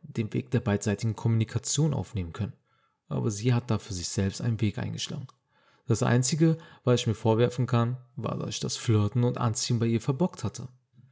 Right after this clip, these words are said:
Also wenn man abgewiesen wird, dann sollte man nicht zu sehr sich darüber den Kopf zerbrechen. Next. Eine andere Person wird dich zu schätzen wissen, dass du Zeit für dein Kind nimmst.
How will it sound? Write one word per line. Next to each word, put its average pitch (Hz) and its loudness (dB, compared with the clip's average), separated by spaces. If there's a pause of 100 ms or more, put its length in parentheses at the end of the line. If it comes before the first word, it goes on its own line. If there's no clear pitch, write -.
(600)
Also 139 2
wenn 160 4
man 160 2
abgewiesen 104 -2
wird, - -12 (460)
dann 113 2
sollte 139 2
man 131 0
nicht - -2
zu 123 -2
sehr 104 0 (680)
sich 107 -2
darüber 104 0
den 101 -4
Kopf - -8
zerbrechen. - -6 (640)
Next. 95 0 (420)
Eine 120 2
andere 151 2
Person 120 2
wird 131 -2
dich 123 -2
zu - -2
schätzen - -4
wissen, 90 -6
dass 95 -4
du 113 -2
Zeit 117 -4 (120)
für 131 -6
dein 135 -2
Kind - -4
nimmst. - -10